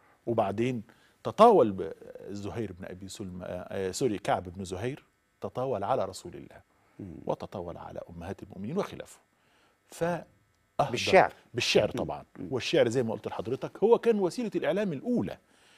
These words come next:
Speaker 1: ويا، يا ويل من يهجى بالشعر ويا سعد من يمدح بالشعر.
Speaker 2: مم.
Speaker 1: خلد
Speaker 2: مم.
Speaker 1: سواء هجاء أو، فطبعًا لما تطاول، آه، كعب بن زهير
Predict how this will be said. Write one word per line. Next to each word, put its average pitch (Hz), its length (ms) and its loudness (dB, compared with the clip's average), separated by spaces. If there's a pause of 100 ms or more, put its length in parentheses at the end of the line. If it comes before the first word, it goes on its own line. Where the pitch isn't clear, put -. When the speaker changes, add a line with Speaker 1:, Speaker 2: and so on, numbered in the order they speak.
(260)
Speaker 1:
ويا، 120 380 6
يا 131 180 10
ويل 190 340 12
من 95 300 0
يهجى 110 320 2
بالشعر 180 400 2
ويا 175 260 8
سعد 180 320 8
من 120 200 2
يمدح 117 320 -2
بالشعر. 92 440 -8
Speaker 2:
مم. - 180 -10
Speaker 1:
خلد 135 440 6 (240)
Speaker 2:
مم. 104 200 -6 (220)
Speaker 1:
سواء 113 380 6 (100)
هجاء 170 440 0
أو، 107 340 4 (720)
فطبعًا 233 380 6
لما 226 260 6
تطاول، 139 640 4 (760)
آه، 87 1500 -6
كعب 113 280 4
بن 98 120 -6
زهير 98 460 -4